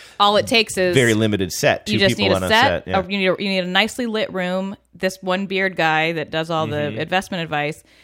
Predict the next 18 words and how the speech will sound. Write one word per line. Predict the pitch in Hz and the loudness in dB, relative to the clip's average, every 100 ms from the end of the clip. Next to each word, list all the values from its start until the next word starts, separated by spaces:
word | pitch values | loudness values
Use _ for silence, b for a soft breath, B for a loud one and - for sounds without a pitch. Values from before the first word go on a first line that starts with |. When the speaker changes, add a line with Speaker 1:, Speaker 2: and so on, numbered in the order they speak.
| b | b
Speaker 1:
and | - 190 | 0 2
then | 185 180 180 156 - - | 4 2 0 -6 -14 -4
a, | 180 175 165 - _ _ _ 175 | 0 0 -2 -8 _ _ _ -6
a | 170 | -6
cavalcade | - 214 202 196 214 180 160 | -2 0 0 -4 -4 -2 -2
of | - | -6
customers | 269 240 - 147 147 151 - | -6 -4 -6 -8 -8 -8 -6
who | 165 | -8
can | - 160 | -6 -8
come | 208 160 | -6 -6
in | 156 | -6
and | 151 | -6
present | - 156 165 160 | -8 -6 -6 -4
their | 170 156 | -4 -4
personal | - 165 - 160 151 156 | -6 -6 -6 -6 -6 -6
little | 151 151 | -6 -8
vignette, | 160 147 185 151 - | -10 -6 -4 -4 -4
right? | 139 143 175 | -6 -4 -4